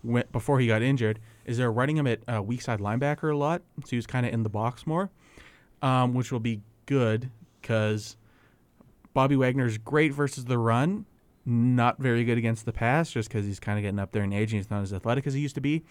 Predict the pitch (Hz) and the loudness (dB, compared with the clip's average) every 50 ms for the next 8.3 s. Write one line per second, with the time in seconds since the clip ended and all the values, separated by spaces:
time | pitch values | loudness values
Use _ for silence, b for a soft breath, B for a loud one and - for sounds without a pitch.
0 | B B B B B B B B B B _ _ _ - 127 120 117 117 117 113 | B B B B B B B B B B _ _ _ -4 0 0 2 2 2 2
1 | 113 110 113 110 131 123 131 127 120 110 110 123 123 120 117 - - 117 120 113 | 2 0 0 -2 0 0 0 0 0 0 2 2 2 0 0 0 0 -2 -2 -2
2 | - 120 - - 117 113 110 110 107 110 - b b b b b b b b b | -4 -8 -4 0 0 2 2 0 -2 -4 -14 b b b b b b b b b
3 | b b _ _ _ _ _ _ _ _ _ - 135 127 127 131 127 123 123 - | b b _ _ _ _ _ _ _ _ _ -4 -2 0 0 0 0 0 0 0
4 | 123 117 113 113 117 120 117 120 123 123 123 - - 123 110 107 107 107 110 107 | 2 0 2 2 2 2 2 0 -2 -4 -6 -10 -6 -2 0 0 0 0 -2 -4
5 | 113 113 104 104 101 98 101 104 104 107 101 - - - - - 135 113 107 98 | -4 -2 -2 -2 -2 -2 -2 -2 -2 -4 -6 -8 -10 -14 -10 -6 -4 -4 -2 -2
6 | 101 101 98 101 - - - - - - 117 104 95 92 - 113 110 117 - 156 | -2 -2 -2 -2 -4 -10 -18 -16 -10 -6 -4 -4 -4 -4 -2 -2 -2 0 0 -2
7 | 147 147 151 170 190 202 - - 107 - 113 107 107 104 101 98 - - 104 95 | 0 0 0 0 0 -2 -2 -4 -4 -4 -4 -4 -2 -2 -4 -4 -4 -6 -6 -4
8 | 98 98 92 98 95 95 | -4 -4 -4 -6 -8 -8